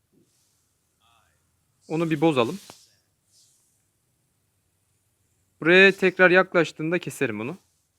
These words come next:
Çok güzel. Bu kadar hasar yiyeceğini büyük ihtimalle tahmin etmedi.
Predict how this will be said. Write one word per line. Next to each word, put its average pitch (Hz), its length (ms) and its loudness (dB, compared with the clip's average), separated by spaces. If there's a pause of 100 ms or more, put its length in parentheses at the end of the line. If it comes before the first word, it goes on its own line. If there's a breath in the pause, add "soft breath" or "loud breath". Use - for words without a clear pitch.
(3000)
Çok - 380 2
güzel. 123 400 0 (2000)
Bu 127 100 -16
kadar 165 240 2
hasar 202 280 0
yiyeceğini 190 400 -2
büyük 185 220 -6
ihtimalle 165 380 -2
tahmin 135 320 -2
etmedi. 123 460 -8